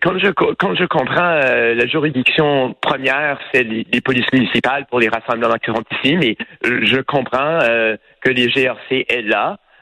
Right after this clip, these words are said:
euh, qui font, euh, qui, qui, et, et que peut-être il y a des investigations, mais je ne suis pas, euh,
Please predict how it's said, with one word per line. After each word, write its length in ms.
euh, 240
qui 180
font, 320
euh, 280
qui, 320
qui, 100
et, 380
et 80
que 120
peut-être 440
il 40
y 40
a 40
des 160
investigations, 760
mais 300
je 120
ne 60
suis 180
pas, 160
euh, 760